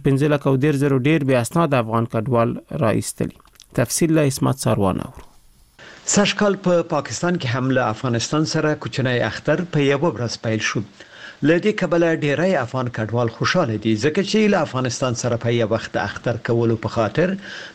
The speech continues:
Speaker 2: د پولیسو له لوري نه ځورول کیږي. خو ډیری کډوال وایي چې سږ کال په بل دلیل د اختر په خوښۍ نه پوهیږي. د پاکستان حکومت پریکړه کړې چې د کډوالو د ایستلو بل پړاو پیل کړي. په دې پړاو کې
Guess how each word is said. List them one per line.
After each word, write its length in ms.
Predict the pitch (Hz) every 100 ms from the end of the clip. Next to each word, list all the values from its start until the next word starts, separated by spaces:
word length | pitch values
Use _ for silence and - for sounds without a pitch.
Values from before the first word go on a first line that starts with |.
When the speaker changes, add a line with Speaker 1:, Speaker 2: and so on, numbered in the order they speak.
| 135 156
Speaker 2:
د 120 | 160 165
پولیسو 420 | 180 220 - 151 117
له 80 | 117 113
لوري 260 | 151 180 196 196
نه 180 | 156 165 135
ځورول 360 | 113 117 113 113
کیږي. 300 | 127 117 135 - - _ _ _ _ _ - - 175
خو 80 | 180
ډیری 200 | 208 233 226
کډوال 300 | 147 123 120 110
وایي 180 | 113 113
چې 320 | 143 123 120
سږ 240 | 214 208 - 185
کال 180 | 185 -
په 240 | 160 165 151 147
بل 180 | 214 160 127
دلیل 240 | 113 110 101
د 160 | - 117
اختر 340 | - 131 104
په 140 | 120 127
خوښۍ 280 | 113 156 160
نه 80 | 151 -
پوهیږي. 460 | 120 120 - 113 107 - - - - -
د 160 | 135 147
پاکستان 500 | 147 127 - 147 131
حکومت 420 | 151 147 143 123 127
پریکړه 300 | 139 143 127
کړې 180 | 175 180 -
چې 80 | 185 - - - 156
د 160 | 160 165
کډوالو 420 | 135 170 165 160 147
د 100 | 143
ایستلو 300 | - 190 185 208
بل 180 | 202 135
پړاو 260 | 120 117 117
پیل 180 | 113 110 -
کړي. 160 | 120 - - _ _
په 60 | 151
دې 100 | 139 135
پړاو 240 | 135 139 170
کې 120 | 180